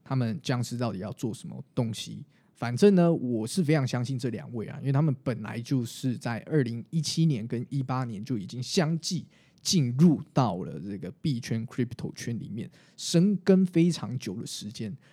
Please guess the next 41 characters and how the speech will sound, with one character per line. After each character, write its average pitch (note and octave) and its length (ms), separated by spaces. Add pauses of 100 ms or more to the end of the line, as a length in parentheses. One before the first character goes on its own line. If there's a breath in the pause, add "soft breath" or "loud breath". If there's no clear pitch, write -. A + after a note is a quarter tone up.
(180 soft breath)
然 C3+ 140
后 A3+ 80
两 C3 260
位 C#3 180
都 B2 200
是 A#2+ 240
这 A#2+ 100
个， F#2 460
啊， - 420
不 C#3+ 120
管 A#2 120
是 B2 80
B C#3 220
A C#3+ 80
Y C#3+ 240
C C3+ 460
还 A2 180
是 A#2+ 320 (240 soft breath)
这 - 100
个 A#2 120
M B2 200
A B2 60
Y B2 160
C C3+ 160
Meebit、 C3 480 (140)
Crypto C3+ 360
Punk， B2 380
他 D#3+ 220
们 E3 160
全 A#2 360
部 C#3+ 80
都 B2+ 140
是 B2 100
非 A#2+ 120
常 A2 160
早 - 180
期 - 180
的 G#2+ 80
持 - 280
有 G#2 120
者， - 160